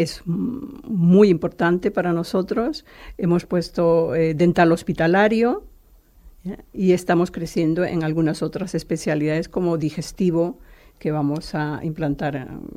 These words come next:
muy, muy corto plazo. Eh, y, eh, estamos buscando unidades de referencia con, con especialidades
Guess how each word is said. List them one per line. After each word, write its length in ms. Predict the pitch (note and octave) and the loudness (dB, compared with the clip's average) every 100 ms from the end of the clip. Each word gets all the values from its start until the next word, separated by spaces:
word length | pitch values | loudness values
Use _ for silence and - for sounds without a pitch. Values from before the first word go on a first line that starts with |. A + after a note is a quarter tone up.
| G1+ - | -14 -6
muy, 460 | D#3+ D#3+ F3 F3+ | -4 0 2 2
muy 180 | D#3+ D#3 | 2 -2
corto 320 | D#3 D3 E3 | -4 -8 -8
plazo. 420 | - D3+ D3+ G3 - - - - - - - | -4 -4 -6 -12 -16 -20 -20 -20 -20 -20 -4
Eh, 440 | F3+ E3+ E3 - - | 0 2 2 0 2
y, 380 | G#3 A3 - - | 4 4 0 -2
eh, 380 | D#3 D#3 - - | -2 -2 -4 -8
estamos 420 | - - F3 F3+ | -8 0 2 2
buscando 540 | F#3+ F#3 - F#3+ F#3 - | 0 -2 -2 0 0 2
unidades 500 | G3+ F3+ F3 F3+ F3+ | 4 4 4 2 2
de 140 | F#3 | 2
referencia 920 | F3 F3 - E3+ F3+ F#3 - F3 A#3+ D4+ - - | 2 0 2 2 2 2 0 0 0 -8 -16 -12
con, 760 | - D#3+ D3+ D3 C#3+ C#3 C#3 - - | -2 0 0 0 0 -2 -4 -12 -12
con 180 | - D#3 | -4 -2
especialidades 1120 | D#3 - E3+ C#3 D3+ D#3 E3 E3+ E3 F3 - | -2 -6 -6 -4 -2 0 0 0 0 -4 -12